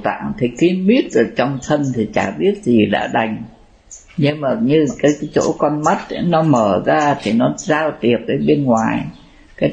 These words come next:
tai nó mở ra, nó giao thiệp với cảnh bên ngoài, nó biết. Đấy. Thì nó giao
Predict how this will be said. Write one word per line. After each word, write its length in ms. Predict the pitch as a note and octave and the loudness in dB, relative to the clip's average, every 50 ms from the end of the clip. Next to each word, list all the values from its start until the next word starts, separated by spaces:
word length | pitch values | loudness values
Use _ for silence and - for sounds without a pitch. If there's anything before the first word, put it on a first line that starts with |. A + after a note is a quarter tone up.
| - | 0
tai 340 | - D#3 D3+ D#3 D#3 D3+ D3+ D#3+ | -2 -2 0 0 -2 -2 -2 -4
nó 80 | D#3+ | -2
mở 360 | E3+ E3 D3 A#2+ G#2 F#2+ F#2 F#2 | 0 2 2 2 2 2 0 0
ra, 260 | A#2 C3+ D#3 D#3 C#3+ C#3 C#3 | 0 0 2 2 0 0 0
nó 100 | C#3+ D3 | 0 0
giao 320 | D3+ D#3+ D3 D3+ D#3+ D3+ C#3+ - - | 0 0 0 0 0 -2 -2 -2 0
thiệp 160 | - A#2+ A2+ - - | 0 0 0 0 -2
với 100 | - D3 D3 - | -4 -4 -2 -2
cảnh 220 | B2 G#2 G2 F#2 F#2 G2 | -2 -2 -2 -2 0 0
bên 180 | G#2+ C3+ D3 D3 | 2 2 2 4
ngoài, 360 | B2+ A2+ A2+ A2 A2 A2 A#2 C#3 D3+ - - - - - - - - | 4 4 4 2 0 -2 -4 -6 -8 -12 -18 -20 -20 -20 -20 -10 -4
nó 80 | - C3+ | -2 0
biết. 280 | D3 E3 F3 G#3 A#3+ - - - - - - - - - - - _ - - - - C#3+ - - | 2 4 4 4 4 2 -2 -12 -20 -18 -18 -18 -18 -18 -20 -20 _ -20 -20 -20 -18 -16 -10 -4
Đấy. 280 | - B2+ B2+ B2 C#3+ D#3 - - - - - - - - - - - - - - - - - - - - - - - - - - - - | 0 0 2 0 0 -4 -8 -12 -18 -20 -20 -20 -20 -20 -20 -20 -20 -20 -20 -20 -20 -20 -20 -20 -20 -20 -20 -20 -20 -20 -20 -18 -8 -2
Thì 180 | - A#2+ B2 | 0 2 4
nó 160 | A2+ A2+ A#2 C3 - | 4 4 4 2 2
giao 220 | - D#3 D#3 D#3 | 0 0 0 0